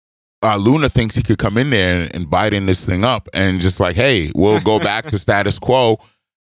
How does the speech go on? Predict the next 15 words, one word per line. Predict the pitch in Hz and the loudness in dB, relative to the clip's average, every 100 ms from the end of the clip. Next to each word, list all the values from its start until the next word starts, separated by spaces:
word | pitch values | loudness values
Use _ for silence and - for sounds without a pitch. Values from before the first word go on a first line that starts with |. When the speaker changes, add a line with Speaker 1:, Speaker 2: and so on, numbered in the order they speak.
| - | -4
Speaker 1:
and | 117 117 120 131 135 135 _ _ _ | -2 0 -2 -2 -4 -6 _ _ _
if, | - 120 - | -2 -2 0
I'm | 110 | -2
fine. | - 113 147 82 69 | 0 0 0 -4 -6
I'm | 53 98 | -4 -2
a | |
Democrat. | 92 101 113 - 107 127 - _ - | 0 0 0 0 0 -2 -6 _ -2
We're | 92 | 0
gonna | 98 90 | 0 0
bring | 98 98 | 0 0
it | |
back | 92 85 - | -2 -4 -6
to | |
Democrat | 80 82 92 - 92 - | -8 -6 -6 -4 -4 -4
values | - 80 82 98 101 98 101 101 101 - | -4 0 2 4 4 6 6 6 2 -2